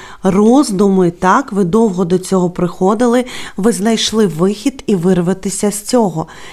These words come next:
Це буде на радість вам, вирішивши декілька якихось важких для вас питань, задач,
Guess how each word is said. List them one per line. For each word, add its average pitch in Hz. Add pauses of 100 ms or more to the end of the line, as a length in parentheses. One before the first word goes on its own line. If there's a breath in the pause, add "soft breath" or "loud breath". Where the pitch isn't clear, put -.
(120 loud breath)
Це 233
буде 196
на 190
радість 202
вам, 208 (500 loud breath)
вирішивши 220 (340 loud breath)
декілька 208
якихось 180 (100)
важких 190
для 170
вас 165 (340 loud breath)
питань, 202 (2000 soft breath)
задач, 208